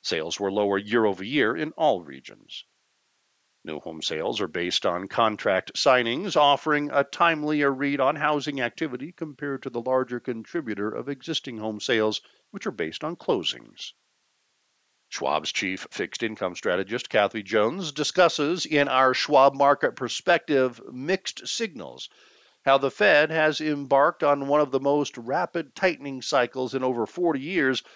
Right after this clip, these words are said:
and with inflation continuing to outpace wage growth, more rate hikes are likely on the horizon. Kathy also offers analysis of the greenback in her commentary titled, "The Strong Dollar, Can It Continue?"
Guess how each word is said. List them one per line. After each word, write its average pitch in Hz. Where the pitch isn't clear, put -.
and 170
with 160
inflation 156
continuing 139
to -
outpace 127
wage 185
growth, 123
more 170
rate 95
hikes -
are 55
likely 98
on 95
the 117
horizon. 120
Kathy 76
also 107
offers 104
analysis 117
of 123
the 120
greenback 117
in 139
her 123
commentary 139
titled, 131
"The 127
Strong 151
Dollar, 139
Can 147
It 131
Continue?" 113